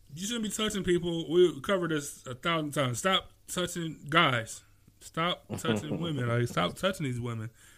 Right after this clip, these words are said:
Speaker 1: Um, especially you're a woman or whatever. Like, stop fucking touching these people. Um, uh, yeah, so don't be touchy-feely for sure.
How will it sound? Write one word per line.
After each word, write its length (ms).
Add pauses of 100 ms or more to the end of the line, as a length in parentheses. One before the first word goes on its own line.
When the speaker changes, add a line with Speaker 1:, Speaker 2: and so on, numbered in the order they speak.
(600)
Speaker 1:
Um, 600 (300)
especially 320
you're 260
a 40
woman 320
or 60
whatever. 220
Like, 140
stop 240
fucking 280
touching 260
these 120
people. 240 (1040)
Um, 500 (800)
uh, 420
yeah, 240
so 160
don't 220
be 100
touchy-feely 680
for 140
sure. 440